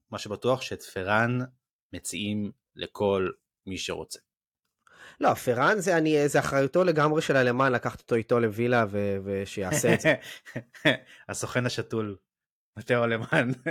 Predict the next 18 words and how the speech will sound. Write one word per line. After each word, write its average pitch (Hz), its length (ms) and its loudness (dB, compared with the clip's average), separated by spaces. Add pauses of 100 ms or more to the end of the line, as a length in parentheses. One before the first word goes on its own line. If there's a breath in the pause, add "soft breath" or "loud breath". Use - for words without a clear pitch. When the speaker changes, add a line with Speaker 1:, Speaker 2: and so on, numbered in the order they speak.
(180)
Speaker 2:
אתה, 131 500 2
אתה 131 140 2
עם 139 100 2
חולצה 151 300 4
של 165 120 2
נייקי, 180 520 4
אז 143 140 4
אני 160 180 4
אגיד, 151 280 2
Speaker 1:
<laughs> 117 60 -6
Speaker 2:
"Just 135 280 4
do 147 60 6
it." 120 280 2 (560 loud breath)
אה, 123 680 6 (200)
פשוט, 170 240 2 (1160 soft breath)
כן, 139 240 4 (100)
שזה 127 260 -4
יקרה. 131 320 2